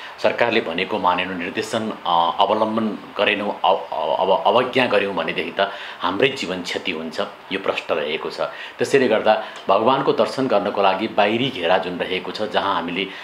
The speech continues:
अ, मानवहरूलाई प्रवेश निषेध गरेका छौँ, अहिले नित्य पूजाका पुजारीहरूलाई मात्रै भित्र प्रवेश गरेका छौँ, त्यो घेराभन्दा बाहिरपट्टि आउनको लागि हामीले कसैलाई पनि रोक लगाएका छैनौँ।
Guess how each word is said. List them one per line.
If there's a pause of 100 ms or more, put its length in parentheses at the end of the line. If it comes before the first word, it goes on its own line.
(140)
अ,
मानवहरूलाई
प्रवेश
निषेध
गरेका
छौँ,
अहिले (260)
नित्य
पूजाका
पुजारीहरूलाई
मात्रै
भित्र
प्रवेश
गरेका
छौँ, (380)
त्यो
घेराभन्दा
बाहिरपट्टि
आउनको
लागि
हामीले
कसैलाई
पनि
रोक
लगाएका
छैनौँ।